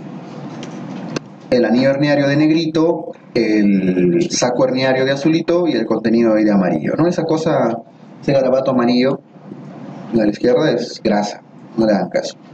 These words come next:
Grasita hernial, grasita preperitoneal. Ya. <clears throat>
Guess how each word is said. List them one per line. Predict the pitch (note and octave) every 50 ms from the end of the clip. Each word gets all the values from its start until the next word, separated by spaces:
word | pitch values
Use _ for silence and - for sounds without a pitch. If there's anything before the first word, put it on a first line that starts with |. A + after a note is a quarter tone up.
| - - - - - - - - -
Grasita | A#2 G#2 G2+ - - G#2+ - A2 G#2 G2 F#2+ F#2
hernial, | F2+ F2+ E2+ D#2+ - -
grasita | - - - - C#3 C#3 C3+
preperitoneal. | C#3 C3+ C3 C3+ A#2+ G#2 G2 - - - - - - - - - - - - - - - - - - - - - - - - D#2+
Ya. | D#2+ F2 - - - - - - - - - - - - - - - - - - - - - - - - - - - - - - - - - - - -
<clears throat> | F#3+ F#3+ D3+ -